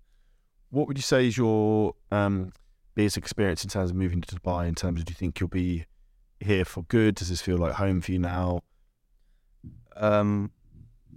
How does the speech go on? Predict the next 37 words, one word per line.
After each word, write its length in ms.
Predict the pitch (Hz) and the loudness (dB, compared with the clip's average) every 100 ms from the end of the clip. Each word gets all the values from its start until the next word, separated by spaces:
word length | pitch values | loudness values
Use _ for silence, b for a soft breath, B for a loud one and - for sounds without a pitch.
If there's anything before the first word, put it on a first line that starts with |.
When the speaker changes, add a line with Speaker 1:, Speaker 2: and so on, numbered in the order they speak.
| - - _ - | -20 -20 _ -14
Speaker 2:
I 60 | 104 | -8
first 400 | - 143 - - | 0 2 2 0
moved 320 | 107 104 - | 0 0 0
here, 180 | 135 151 | -2 -2
probably 260 | - 104 | -2 0
the 60 | 98 | 0
same 200 | - 95 | 0 -2
as 100 | 90 | -2
everyone, 340 | 92 90 98 | -4 -2 0
I 60 | 98 | 0
said, 120 | 92 | 0
"I'm 100 | 92 | 0
gonna 140 | 95 92 | -2 -4
do 240 | 90 92 | -4 -4
one 300 | 87 92 92 | -2 2 4
year." 300 | 90 87 - - _ _ _ _ _ _ _ _ _ _ _ _ _ 107 | 2 0 -8 -16 _ _ _ _ _ _ _ _ _ _ _ _ _ -10
I 100 | 90 | -8
said, 120 | - | -6
"I'll 60 | 95 | -2
do 120 | 110 | 2
one 140 | 101 | 4
year," 80 | 98 | 4
and 100 | 92 | 2
I 20 | |
hated 380 | 92 101 98 - | 0 0 0 0
it, 180 | 87 82 - | -2 -4 -6
to 60 | |
be 80 | 98 | -2
honest. 240 | 92 90 | 0 -2
I 40 | 95 | -4
hated 340 | 95 98 - | -2 -2 -2
it. 40 | 143 | -2
Speaker 1:
Really? 220 | 104 87 | -2 -2
Speaker 2:
Yeah, 320 | 95 104 101 | 0 2 4
yeah, 200 | 101 98 | 4 2
it 100 | 98 | 2
just, 220 | 90 95 | -2 -6